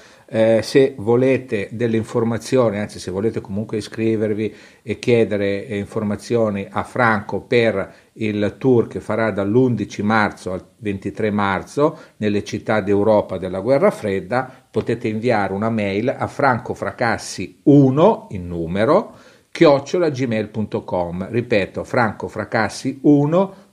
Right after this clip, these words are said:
chiocciola gmail punto com. E anche se volete ordinare dei libri.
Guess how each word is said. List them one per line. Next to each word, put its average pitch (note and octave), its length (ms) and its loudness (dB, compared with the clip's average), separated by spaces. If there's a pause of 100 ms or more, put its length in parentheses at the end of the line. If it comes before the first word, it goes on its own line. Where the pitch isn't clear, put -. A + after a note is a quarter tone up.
chiocciola C3 600 2
gmail A2 480 -2
punto G2+ 380 -6
com. F#2 480 -2 (480)
E C3+ 120 6
anche B2 240 2
se - 160 -4
volete A#2 720 -2 (260)
ordinare G2 580 -2
dei G2 160 2
libri. F#2+ 580 -2